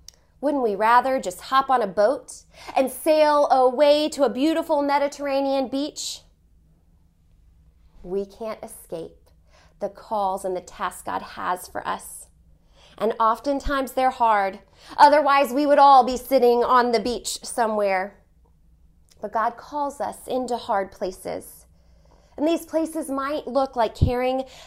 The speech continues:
for loved ones who are hurting or sick, or standing up for justice for all of God's children, or working two jobs to provide for your family, or reconciliation of a relationship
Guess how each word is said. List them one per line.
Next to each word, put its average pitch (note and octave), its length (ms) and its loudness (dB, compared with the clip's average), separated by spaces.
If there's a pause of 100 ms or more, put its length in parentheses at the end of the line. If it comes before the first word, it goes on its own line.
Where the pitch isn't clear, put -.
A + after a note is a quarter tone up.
for C#4 200 0
loved B3 340 2
ones A3+ 360 -4
who B3+ 140 -4
are A3+ 120 -2
hurting C4 420 -6
or A3+ 460 -4
sick, - 760 -6 (320)
or D4 80 4
standing D#4+ 520 -2
up C4+ 160 -4
for C#4+ 140 -4
justice C4+ 480 -4
for - 220 -4
all C4+ 300 4
of B3+ 100 -4
God's G#3+ 300 -6
children, B3 600 -8 (400)
or E4 180 4
working E4 480 0
two D#4 220 -4
jobs C4 500 0
to C#4 100 -12
provide C4+ 580 -2
for C4 140 -6
your B3 160 -4
family, A#3+ 640 -6 (500)
or D#4+ 200 -2
reconciliation D4 1000 -4
of A#3+ 140 -4
a A#3+ 60 -6
relationship A#3+ 840 -10